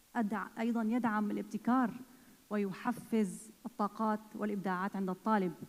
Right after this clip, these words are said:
ففيه القصص وفيه الروايات وفيه فنون الشعر المختلفة وفيه، وفيه أسرار البلاغة وما إلى ذلك. بادئ ذي بدء بدأنا بالعمل على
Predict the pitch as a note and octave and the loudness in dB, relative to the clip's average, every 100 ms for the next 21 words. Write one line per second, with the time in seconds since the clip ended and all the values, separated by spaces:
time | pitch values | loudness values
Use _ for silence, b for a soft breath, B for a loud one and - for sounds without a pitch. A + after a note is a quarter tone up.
0 | B B B G#3 A3+ A3 G3+ - A#3+ A#3+ | B B B -2 0 2 0 0 0 2
1 | A3+ A3 - - F3+ G3+ F3+ F3+ F3+ F3 | 0 0 -8 -6 -4 -2 -2 -2 -2 -2
2 | F#3 A#3+ A#3 A3 F#3+ F#3 G3+ F#3+ F#3 - | 2 2 2 2 -2 0 0 0 -2 -4
3 | F#3+ G#3 F#3+ - G3 F#3+ F#3 - B3 C4 | -4 -2 -4 -6 -6 -6 -6 -4 0 0
4 | B3+ A#3 A3 G#3+ B B B G3+ A3 G#3+ | 2 4 4 2 B B B -6 -4 -4
5 | G#3+ - G3 G3 G#3+ G#3 F#3+ - G#3 F#3+ | -4 -4 -4 0 0 0 -2 0 2 4
6 | G3 B3 A3 G#3 G3+ G3 F3+ F3+ F3+ F3 | 4 4 4 2 2 0 0 -2 -2 -6
7 | F3 - B B B - C#4+ C#4 B3+ C#4 | -8 -14 B B B 2 4 4 4 4
8 | D4+ D4 A3+ A#3+ C4 C4 B3+ A#3 G#3+ B3+ | 4 2 0 0 0 0 2 0 2 2
9 | B3+ B3 B3 A3+ G#3 A#3 A#3 G#3 F#3+ G#3+ | 4 2 0 -2 0 2 2 2 0 2
10 | G#3+ G#3 G3+ | 2 2 0